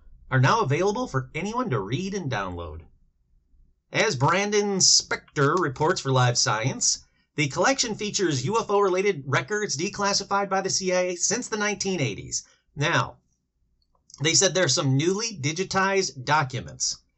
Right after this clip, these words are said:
said by the B-, said by the B I A, no, said by the C I A to represent the entirety of its U F O collections.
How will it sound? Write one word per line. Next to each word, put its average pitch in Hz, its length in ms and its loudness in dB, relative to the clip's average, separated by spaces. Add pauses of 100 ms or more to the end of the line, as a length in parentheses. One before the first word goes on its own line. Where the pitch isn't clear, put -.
(280)
said 202 300 2
by 208 140 0
the 233 80 -4
B-, 202 340 -12
said 190 300 6
by 175 120 0
the 143 120 0
B 135 180 2
I 160 80 0
A, 202 140 0 (160)
no, 170 100 0
said 233 180 2
by 285 120 -2
the 220 100 -2
C 285 380 2
I 117 80 2
A 101 320 -4
to 131 100 -4
represent 156 560 0
the 147 140 -2
entirety 196 680 -2
of 131 140 -2
its 135 140 -4
U 135 260 0
F 202 140 0
O 202 100 4
collections. 127 800 -4